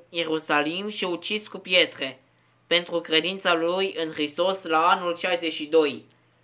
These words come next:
rugându-se ca și Domnul pentru ucigașii săi, că nu știu ce fac.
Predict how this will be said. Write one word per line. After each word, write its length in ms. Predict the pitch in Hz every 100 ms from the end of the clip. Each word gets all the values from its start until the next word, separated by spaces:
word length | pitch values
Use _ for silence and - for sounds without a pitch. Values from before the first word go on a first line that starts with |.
| _
rugându-se 800 | - 170 165 202 254 247 240 220
ca 200 | 214 214
și 180 | 208 -
Domnul 720 | 180 190 214 202 196 190 190 _ _ _ -
pentru 260 | 233 233
ucigașii 640 | 214 208 208 202 190 180 165
săi, 520 | - 175 175 175 - _ _ _
că 140 | 175
nu 200 | 165 208
știu 300 | 240 - 175
ce 200 | 156 151
fac. 500 | 139 - 117 117 -